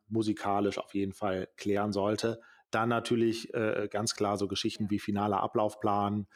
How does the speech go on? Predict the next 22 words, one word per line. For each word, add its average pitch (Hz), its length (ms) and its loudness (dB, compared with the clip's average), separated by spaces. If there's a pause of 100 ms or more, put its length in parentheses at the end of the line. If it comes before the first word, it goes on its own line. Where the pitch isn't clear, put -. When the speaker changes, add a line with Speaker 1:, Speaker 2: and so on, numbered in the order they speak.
(320)
Speaker 1:
ähm, 101 420 -2 (180)
ab 117 200 0
wann, 110 440 2
äh, 110 880 0
äh, 110 60 -2
soll 110 280 0
der, 104 280 2 (100)
der 110 100 2
erste 156 320 0
Ton 165 240 2
erklingen 147 760 2
von 131 200 -2
mir 131 380 2
und, 120 340 2 (420)
äh, 113 100 0
gibt's 120 220 -2
irgendwie 104 280 2
hinten 117 200 0
raus 185 220 0
eine 107 100 2
Deadline, 104 680 2
wo, - 80 -12